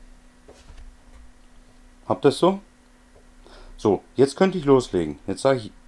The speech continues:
die ganze R zwei Sache. Ne, das steht ja eins durch R zwei. Nicht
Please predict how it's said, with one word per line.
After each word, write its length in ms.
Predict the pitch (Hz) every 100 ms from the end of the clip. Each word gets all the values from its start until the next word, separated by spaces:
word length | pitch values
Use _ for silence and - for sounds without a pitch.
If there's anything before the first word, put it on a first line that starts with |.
| - - 92
die 160 | 104
ganze 400 | 123 139 127 -
R 180 | 117 120
zwei 360 | - 113 139 139
Sache. 380 | 127 98 82 - - - _ - -
Ne, 140 | 101
das 300 | 107 92 -
steht 180 | - 175
ja 80 | 82
eins 220 | 101 107
durch 140 | 92 76
R 120 | 69
zwei. 200 | - 69 -
Nicht 180 | 95